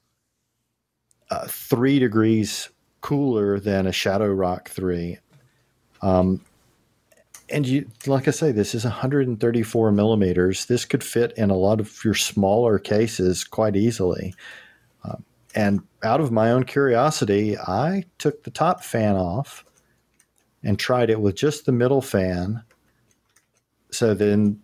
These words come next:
it becomes a one hundred and nine millimeter tall cooler. So this could fit in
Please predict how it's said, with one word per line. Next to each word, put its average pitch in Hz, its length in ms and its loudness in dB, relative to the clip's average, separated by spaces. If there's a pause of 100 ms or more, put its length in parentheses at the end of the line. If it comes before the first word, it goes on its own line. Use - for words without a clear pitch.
it 104 200 0
becomes 104 360 0
a 101 200 2
one 101 260 0
hundred 110 320 -2
and 95 200 -2
nine 113 380 -2
millimeter 104 440 0
tall 98 260 -2
cooler. 98 600 -2 (300)
So - 180 -2
this 135 240 -2
could - 160 -6
fit 92 420 0 (100)
in 90 220 -2